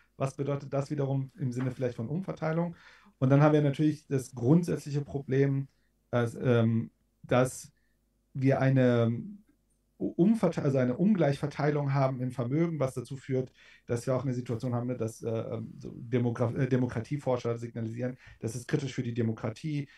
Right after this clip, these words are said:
Wir haben Bau-, eine Bau-, kritische Bausituation. Ähm, um wieder die Frage zurückzudrehen, haben wir in der Vergangenheit mit dem Weg nach vorne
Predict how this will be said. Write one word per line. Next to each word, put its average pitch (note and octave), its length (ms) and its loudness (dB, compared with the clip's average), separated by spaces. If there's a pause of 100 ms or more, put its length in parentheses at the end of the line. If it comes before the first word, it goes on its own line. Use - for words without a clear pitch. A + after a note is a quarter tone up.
(180)
Wir A2+ 80 0
haben A2+ 160 0
Bau-, C3+ 500 4
eine C3+ 160 -4
Bau-, C#3 360 4
kritische A2+ 320 -6
Bausituation. A2 680 -2 (800)
Ähm, C#3 520 8 (960)
um D#3 100 4
wieder D#3 120 6
die C#3 80 6
Frage C#3 280 4
zurückzudrehen, E3+ 560 -4 (180)
haben E3 400 0
wir F#3 300 -2
in F3+ 60 -2
der C#3+ 260 0
Vergangenheit D#3+ 880 -4
mit C#3 240 0
dem C3+ 380 -4
Weg C3 380 -2
nach C3 160 -4
vorne G3 640 -4